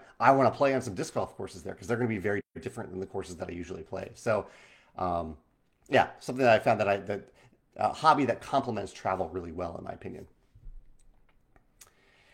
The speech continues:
Jerry says, "Curious if you have played Welcome to the Moon." I haven't played Welcome to the Moon. He says he had the chance to play for, for the first time a couple weeks ago, and he is very impressed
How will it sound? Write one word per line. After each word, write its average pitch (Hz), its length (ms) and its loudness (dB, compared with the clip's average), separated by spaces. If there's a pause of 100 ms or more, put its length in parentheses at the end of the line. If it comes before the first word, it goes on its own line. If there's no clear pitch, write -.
(380)
Jerry 220 280 4
says, 110 560 4 (220)
"Curious 214 320 0
if 135 140 -6
you 160 60 0
have 143 100 -4
played 147 180 -2
Welcome 151 320 4
to 160 100 -8
the 147 60 -2
Moon." 120 380 4
I 90 80 -2
haven't 143 260 6
played 117 140 0
Welcome 104 220 -4
to 90 60 -8
the 87 80 -8
Moon. 82 260 -10 (100)
He 117 80 -8
says 113 200 -4
he 104 80 -4
had 139 200 2
the 160 40 -6
chance 143 260 -2
to 127 60 -8
play 120 160 -2
for, 110 140 -6
for 135 260 -8 (220)
the 120 60 -4
first 127 180 -6
time 135 100 0
a - 20 -4
couple 131 180 -4
weeks 123 120 -6
ago, 110 220 0
and 107 100 -4
he 98 60 0
is 92 80 -2
very 120 320 4
impressed 107 400 -4